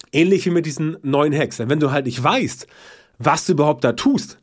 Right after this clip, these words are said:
in welchem Gesamtkontext, Gesamtstrategie, Zielerreichung und so weiter, wenn du nicht weißt, wo das entsprechend drin aufge-, drin, äh, aufgehangen ist, dann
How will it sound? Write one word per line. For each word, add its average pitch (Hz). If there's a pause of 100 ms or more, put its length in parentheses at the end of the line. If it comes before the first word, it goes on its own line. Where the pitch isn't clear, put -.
(140)
in 131
welchem 143
Gesamtkontext, 139 (640)
Gesamtstrategie, 147 (140)
Zielerreichung 143
und 127
so 113
weiter, 123
wenn 139
du 139
nicht 139
weißt, 147
wo 123
das 226
entsprechend 170
drin 139
aufge-, 156 (420)
drin, 147
äh, 135
aufgehangen 156
ist, 175
dann 156